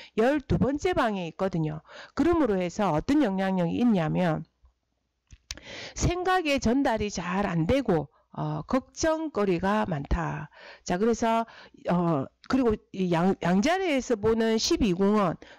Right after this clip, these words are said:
어, 수성은 뭔가 밝혀지지 않은 영역을 상징하기 때문에, 그래서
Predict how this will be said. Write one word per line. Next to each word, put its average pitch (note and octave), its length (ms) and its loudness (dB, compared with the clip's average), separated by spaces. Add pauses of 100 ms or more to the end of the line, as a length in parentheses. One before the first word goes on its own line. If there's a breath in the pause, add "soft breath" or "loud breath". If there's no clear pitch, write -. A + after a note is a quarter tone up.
어, - 120 -4
수성은 A#3+ 680 2 (240 loud breath)
뭔가 G#3 240 0
밝혀지지 A#3+ 760 0
않은 F3 280 2
영역을 A3 440 4
상징하기 F#3 560 0
때문에, G3 720 2 (360 loud breath)
그래서 A#3 460 0